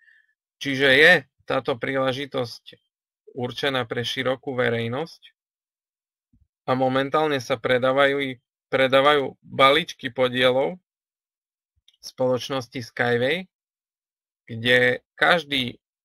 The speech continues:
ktorý ju finančne podporí, tak, a, sa stáva doslova spoluvlastníkom celej tejto technológie.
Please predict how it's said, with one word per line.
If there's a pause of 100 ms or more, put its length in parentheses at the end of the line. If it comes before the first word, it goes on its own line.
(420)
ktorý
ju
finančne
podporí, (1000)
tak,
a,
sa
stáva (320)
doslova
spoluvlastníkom (100)
celej
tejto
technológie.